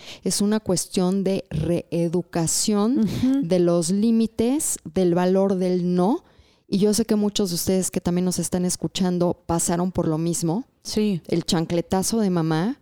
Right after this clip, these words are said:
Speaker 2: Sí, sí, sí.
Speaker 1: también es un abuso.
Speaker 2: Por supuesto.
Speaker 1: Entonces, también para todos los hombres que sepan que esta es una reeducación para todos nosotros.
Speaker 2: Sí.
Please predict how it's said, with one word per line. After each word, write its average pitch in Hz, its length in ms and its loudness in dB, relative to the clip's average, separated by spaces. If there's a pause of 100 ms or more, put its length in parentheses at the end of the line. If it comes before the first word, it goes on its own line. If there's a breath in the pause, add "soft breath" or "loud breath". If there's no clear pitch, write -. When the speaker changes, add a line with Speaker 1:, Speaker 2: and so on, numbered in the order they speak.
(120)
Speaker 2:
Sí, 311 220 -4
sí, 285 200 -6
sí. - 80 0
Speaker 1:
también 170 320 4
es 180 180 0
un 175 120 2
abuso. 175 480 2
Speaker 2:
Por 190 100 0
supuesto. 190 640 -2
Speaker 1:
Entonces, 196 520 0
también 190 500 2
para 170 240 0
todos 208 240 2
los 196 240 0
hombres 185 440 0
que - 160 -4
sepan 208 600 -2 (100)
que 202 80 0
esta 202 180 -2
es - 140 -2
una 196 240 0
reeducación 170 840 -2
para 165 220 0
todos 170 460 0
nosotros. 160 760 -2
Speaker 2:
Sí. 247 260 -2